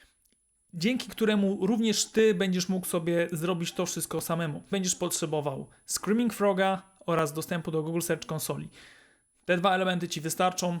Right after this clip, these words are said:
także jeżeli nie obejrzałeś jeszcze wcześniejszych czterech filmów, są, są tu, są tu, e, do podlinkowania, także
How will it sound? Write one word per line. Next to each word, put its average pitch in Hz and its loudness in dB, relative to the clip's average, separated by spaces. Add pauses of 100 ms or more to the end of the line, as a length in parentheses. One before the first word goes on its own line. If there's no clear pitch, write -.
(120)
także 151 0
jeżeli 175 2
nie 220 2
obejrzałeś 190 2
jeszcze 180 -4
wcześniejszych 175 -4
czterech 160 -2
filmów, 160 -6 (1000)
są, 170 -4 (520)
są 156 -10
tu, 135 -6 (240)
są 180 -2
tu, 160 -4 (520)
e, 156 -2
do 165 -2
podlinkowania, 165 -2 (240)
także 156 0